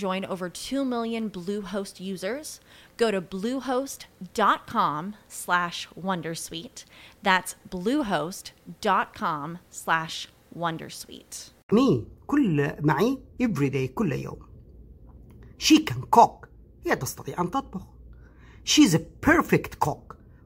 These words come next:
Speaker 2: وهي طباخة perfect. Perfect. رائعة. We play basketball together. نحن نلعب كرة،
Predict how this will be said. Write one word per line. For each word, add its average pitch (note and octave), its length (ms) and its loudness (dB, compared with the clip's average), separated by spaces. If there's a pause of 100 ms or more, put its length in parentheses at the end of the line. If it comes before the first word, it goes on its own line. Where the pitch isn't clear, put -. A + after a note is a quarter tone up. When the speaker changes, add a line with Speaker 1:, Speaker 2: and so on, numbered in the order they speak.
Speaker 2:
وهي D#3 380 4
طباخة F#3+ 680 0 (460)
perfect. - 460 2 (560)
Perfect. F#3+ 460 2 (420)
رائعة. D3 440 4 (1600)
We E4+ 80 12
play D#3+ 300 4 (180)
basketball A3+ 800 2 (240)
together. D#3+ 400 0 (560)
نحن D3+ 220 4
نلعب D3+ 360 4
كرة، B2+ 300 -2